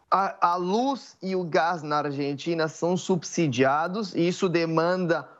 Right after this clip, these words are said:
um dinheiro gigante do Estado que se calcula na casa dos quarenta bi. É um valor muito grande em comparação, em, comparado com a Argentina, onde o impacto dele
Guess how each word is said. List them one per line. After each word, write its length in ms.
um 160
dinheiro 600
gigante 960
do 100
Estado 460
que 140
se 160
calcula 800
na 440
casa 480
dos 140
quarenta 480
bi. 400
É 160
um 140
valor 440
muito 640
grande 480
em 40
comparação, 720
em, 120
comparado 420
com 60
a 40
Argentina, 600
onde 640
o 160
impacto 920
dele 760